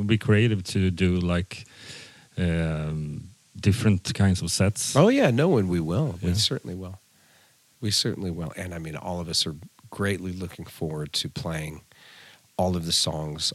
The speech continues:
Speaker 2: on Dark Fighter. And also for Lightbringer, because this is a new, this is a blood transfusion, that us playing these songs is so vital because this is,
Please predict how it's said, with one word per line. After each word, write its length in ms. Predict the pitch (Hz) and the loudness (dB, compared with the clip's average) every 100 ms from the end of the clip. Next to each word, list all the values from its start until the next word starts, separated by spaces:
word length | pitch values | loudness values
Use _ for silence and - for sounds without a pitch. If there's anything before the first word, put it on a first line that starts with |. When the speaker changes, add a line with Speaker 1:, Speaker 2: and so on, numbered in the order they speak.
| - | -6
Speaker 2:
on 540 | 78 76 71 - 80 - | -10 -8 -10 -14 -14 -10
Dark 240 | - - | -8 -8
Fighter. 480 | - - - - - | -12 -12 -14 -18 -12
And 140 | - 113 | -4 0
also 460 | 147 135 135 104 | 2 2 2 2
for 280 | 101 - 101 | 0 -4 -2
Lightbringer, 640 | 95 113 113 - 92 85 82 | 2 2 2 2 0 2 0
because 300 | 80 87 90 | -2 -2 0
this 220 | 90 95 | 0 0
is 120 | 92 | 0
a 140 | 90 | -2
new, 340 | 85 92 92 87 | 0 0 2 0
this 220 | - 85 92 | -2 -2 -2
is 120 | 92 | -2
a 60 | |
blood 320 | 87 92 95 110 | -2 -2 -2 -2
transfusion, 760 | 92 85 80 - 78 85 85 - - - - _ | -4 -2 -4 -6 -6 -6 -10 -14 -18 -18 -20 _
that 300 | 95 95 - - - - _ - | 2 2 2 -4 -20 -20 _ -2
us 180 | 120 - | 0 2
playing 340 | - 143 127 | 2 4 6
these 140 | 107 - | 6 4
songs 360 | 120 107 98 | 4 4 4
is 100 | 107 | 2
so 300 | - - 147 | 2 2 2
vital 480 | 143 127 107 90 76 - _ _ _ - _ _ _ - - 147 | 2 2 2 0 -2 -6 _ _ _ -20 _ _ _ -20 -14 -8
because 360 | 104 - 101 | -6 -4 -4
this 320 | - 107 - | -2 -2 0
is, 340 | 101 95 - | -2 -4 -4